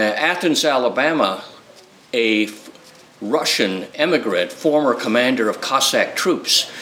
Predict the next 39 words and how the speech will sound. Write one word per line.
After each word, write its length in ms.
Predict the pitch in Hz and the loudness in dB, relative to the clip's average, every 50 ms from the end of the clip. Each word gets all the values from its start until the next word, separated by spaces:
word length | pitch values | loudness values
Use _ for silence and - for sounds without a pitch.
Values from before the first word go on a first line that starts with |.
| - - - - | -14 -14 -10 -4
described 560 | - 127 - - - - 151 147 147 147 127 120 | 0 2 2 2 2 2 0 0 0 0 2 0
in 140 | 113 110 | 0 0
detail 580 | 113 190 247 262 254 - 190 147 120 113 104 95 - | 0 0 0 0 0 0 0 2 2 2 0 0 -2
to 180 | - 131 107 | 0 0 0
his 240 | 110 117 101 - - | 2 2 0 0 -2
men 340 | 123 143 170 185 165 127 101 | 0 0 0 0 0 0 0
what 200 | 104 104 101 - | -2 -2 -2 0
they, 160 | 120 101 95 | 0 0 0
what 440 | 95 - - - - 117 107 - - | 0 -4 -8 -4 -2 -2 -2 -2 -4
he, 420 | - 320 262 - 131 127 117 107 - - - - - - | -8 -10 -8 -4 0 0 0 0 -2 -6 -16 -20 -10 -4
what 140 | - 120 - | -2 -2 0
they 120 | - 123 110 | 2 2 2
would 200 | 107 107 98 98 | 2 2 2 2
do 160 | 120 117 110 | 2 2 4
when 140 | 107 101 98 | 2 2 2
they 100 | 92 - | 0 -2
took 260 | - - 208 202 - | -2 -2 -2 0 0
a 100 | - - | -2 -2
town. 400 | - 123 104 95 95 92 85 82 - - - - - - - - - | 0 0 0 2 2 0 -2 -4 -8 -12 -12 -12 -10 -10 -8 -8 -6
And 140 | - 98 104 | -2 0 0
when 140 | 117 123 123 | 2 2 2
they 160 | 131 127 127 | 2 0 0
took 240 | - - 208 190 - | 0 0 0 0 0
Athens, 440 | 151 139 139 135 - 127 113 - - | 2 2 2 0 0 0 0 2 2
Alabama, 760 | 131 123 120 117 101 90 110 117 123 131 120 92 90 - - - - | 2 2 4 2 2 2 2 2 2 2 0 0 -2 -4 -8 -8 -4
they 120 | 107 98 | 0 2
looted, 680 | 95 101 117 131 131 131 - 147 135 131 - - - - | 2 4 2 2 2 2 0 0 0 -2 -6 -10 -6 0
burned, 420 | 120 117 113 107 104 101 101 - - - | 2 2 2 2 0 -2 -6 -8 -8 -6
and 200 | 101 92 90 - | -6 -6 -6 -8
they 260 | - - 101 95 92 | -8 -4 -2 0 0
raped 340 | 87 98 107 104 95 - - | 2 2 0 0 0 0 0
every 220 | 110 98 98 98 | 0 2 2 2
woman 300 | 92 101 98 92 90 87 | 2 2 2 2 0 0
they 100 | 82 85 | -2 -2
could 180 | - 113 92 - | -4 -4 -2 -2
get 180 | - 87 - | -2 -2 0
their 180 | - 90 85 85 | 0 0 0 2
hands 300 | 104 113 110 110 98 - | 2 2 2 2 2 2
on. 240 | 90 87 87 85 | 0 -2 -2 -6